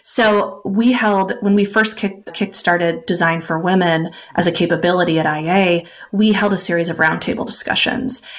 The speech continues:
and we invited leaders from across Fortune one hundred companies on this topic of Design for Women specifically, and what can we be doing in our work. So I thought, "Great, we'll have three or four people that will be interested."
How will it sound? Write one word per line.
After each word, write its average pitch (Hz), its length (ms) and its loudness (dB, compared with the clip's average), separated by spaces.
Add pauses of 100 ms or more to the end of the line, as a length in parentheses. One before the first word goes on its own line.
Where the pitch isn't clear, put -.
(160)
and 180 240 2
we 202 140 2
invited 175 420 2
leaders 175 260 2
from 175 140 -4
across 170 460 0
Fortune 175 360 0
one - 140 -2
hundred - 300 -4
companies - 600 -2
on 170 420 -2
this 196 180 0
topic 190 420 0
of 170 100 -2
Design 165 360 2
for - 120 -6
Women - 300 -4
specifically, - 840 -2
and 175 200 -2
what 175 300 0
can 175 380 0
we 175 120 2
be 160 140 0
doing 160 300 0
in 160 80 -6
our 156 180 -6
work. 247 320 0 (300)
So 214 440 2
I 202 160 2
thought, 180 420 0
"Great, 180 320 -2
we'll 196 100 2
have 247 200 2
three 202 160 4
or 202 60 4
four 190 240 -2
people 190 240 0
that 170 160 0
will 180 120 -4
be 190 160 0
interested." 170 760 -2